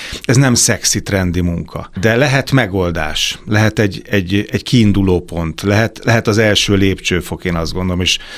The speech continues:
erről váltottunk már szót, hogy ezt, ezt valahogy ti is talán valahogy hasonlóképpen gondoljátok a B plusz N-nél.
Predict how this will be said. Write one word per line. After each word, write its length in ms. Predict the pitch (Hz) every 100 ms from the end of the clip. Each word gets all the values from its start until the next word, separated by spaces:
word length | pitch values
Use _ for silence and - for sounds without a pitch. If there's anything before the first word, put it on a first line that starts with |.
| -
erről 260 | 110 107
váltottunk 540 | 104 127 - 98 110 98
már 200 | 95 92
szót, 260 | - 95
hogy 120 | - 104
ezt, 180 | 92 -
ezt 120 | 113
valahogy 260 | 120 110 -
ti 140 | 123
is 240 | 107 - - _
talán 200 | - 107
valahogy 280 | 98 95 104
hasonlóképpen 840 | 104 98 107 92 85 90 82 85 82
gondoljátok 720 | 80 80 78 78 73 - 76 - - - - -
a 60 |
B 140 | 85 87
plusz 240 | 90 82
N-nél. 440 | - 71 71 71